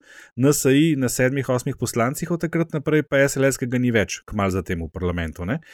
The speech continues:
In to je bila pot do, do, eh, avantgarde na desnici. A veš, in če tako malo zgodovinsko gledaš, če se res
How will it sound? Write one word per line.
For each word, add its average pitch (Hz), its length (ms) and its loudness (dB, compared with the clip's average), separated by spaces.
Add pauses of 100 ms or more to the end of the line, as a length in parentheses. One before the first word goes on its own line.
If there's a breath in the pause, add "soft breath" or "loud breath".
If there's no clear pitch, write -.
(200 loud breath)
In 117 200 -6
to 190 160 8
je - 20 0
bila 165 160 4
pot 165 460 4
do, 123 320 4 (640 soft breath)
do, 123 340 6
eh, 98 580 2 (180 loud breath)
avantgarde 110 800 4 (400 loud breath)
na 104 140 -2
desnici. 101 560 0 (340)
A 101 140 0
veš, 107 160 2
in 101 100 -6
če 107 80 -2
tako 160 240 2
malo 139 220 2
zgodovinsko 139 500 0
gledaš, 147 300 4 (100)
če 117 80 -4
se 110 160 2
res 147 160 2